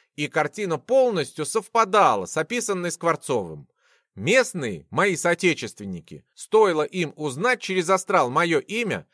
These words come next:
и девочку рядом со мной, которую они все знали,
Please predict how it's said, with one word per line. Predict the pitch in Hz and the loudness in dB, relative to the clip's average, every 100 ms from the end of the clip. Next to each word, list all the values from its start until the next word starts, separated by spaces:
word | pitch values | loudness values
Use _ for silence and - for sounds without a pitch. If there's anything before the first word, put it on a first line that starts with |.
| _ _ - | _ _ -8
и | 208 | -4
девочку | 165 247 196 143 - | 0 2 4 2 0
рядом | 165 156 127 131 | 2 2 0 -6
со | - 139 | -4 -4
мной, | 131 101 76 _ _ _ | -4 -8 -12 _ _ _
которую | 147 139 156 143 | -2 0 2 4
они | 143 151 | 2 0
все | 156 196 147 | -4 0 -2
знали, | 120 147 110 82 - | 0 -2 -2 -6 -14